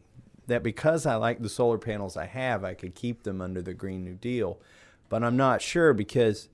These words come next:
the other thing about this Green New Deal, if it works like Obamacare, you know, I, I did solar panels 'cause they're cool.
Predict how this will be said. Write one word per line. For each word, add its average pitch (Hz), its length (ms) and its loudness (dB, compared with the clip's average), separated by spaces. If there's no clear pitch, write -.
the 127 100 4
other 208 180 10
thing 147 220 2
about 117 220 4
this 101 160 -4
Green 117 280 2
New 101 140 2
Deal, 92 420 -2
if - 220 -8
it - 120 -16
works 123 300 4
like 110 200 2
Obamacare, 110 840 -4
you 107 120 -6
know, 90 180 -10
I, 185 240 4
I 165 140 8
did 131 180 2
solar 120 260 4
panels 107 360 -4
'cause 90 180 -8
they're 87 80 -10
cool. 120 560 0